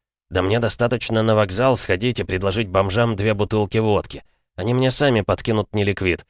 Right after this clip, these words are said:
Три с половиной, да и то из-за того, чтобы продемонстрировать хорошее отношение к новым партнёрам». Спор вышел пусть и недолгим, но вполне продуктивным. Стороны остановились на пяти тысячах за каждого нового участника проекта.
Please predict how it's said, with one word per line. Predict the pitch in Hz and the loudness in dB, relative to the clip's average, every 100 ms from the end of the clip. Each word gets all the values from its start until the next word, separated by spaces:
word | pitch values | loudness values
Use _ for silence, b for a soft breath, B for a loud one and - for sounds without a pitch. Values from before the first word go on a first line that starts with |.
| _ _ _ | _ _ _
Три | - 110 | -6 -4
с | - | 0
половиной, | 113 107 101 127 131 101 | 2 2 2 2 2 0
да | 87 95 | -2 -4
и | 95 | -4
то | - 131 | -2 -2
из-за | 110 87 92 | 0 -2 -2
того, | 95 101 | -2 0
чтобы | 113 - 98 95 | 0 0 0 0
продемонстрировать | 92 90 92 92 - 120 117 104 - | 0 0 0 0 0 2 4 2 2
хорошее | 92 101 - 101 98 | 0 0 2 0 0
отношение | - 98 - 113 104 98 | 0 -2 0 0 0 0
к | |
новым | 107 104 104 | 0 2 2
партнёрам». | 101 101 - 113 95 - - _ _ _ _ _ _ _ _ | 0 -4 0 0 0 -2 -18 _ _ _ _ _ _ _ _
Спор | - - - 139 | -12 -6 0 2
вышел | 135 127 127 | 2 4 4
пусть | 117 120 - | 2 -2 0
и | 120 | 2
недолгим, | 110 101 117 131 139 139 | 2 2 2 2 2 2
но | 117 | 2
вполне | 117 - 113 101 | 0 0 2 2
продуктивным. | 95 101 101 - 92 82 80 - _ _ | 0 -2 -2 -2 -4 -2 -4 -6 _ _
Стороны | - - 113 98 92 | -8 0 2 4 4
остановились | 90 101 90 98 104 104 | 2 0 0 0 -2 -2
на | 90 | -2
пяти | 98 85 90 | -2 -6 -4
тысячах | 95 87 92 98 | -4 -6 -4 -4
за | 85 82 | -2 -4
каждого | - 92 90 101 | -2 -2 0 0
нового | 90 90 95 98 95 | 2 2 2 2 0
участника | 85 82 76 82 85 | 0 -2 -4 -4 -6
проекта. | 80 87 87 78 - | -4 -2 0 -2 -4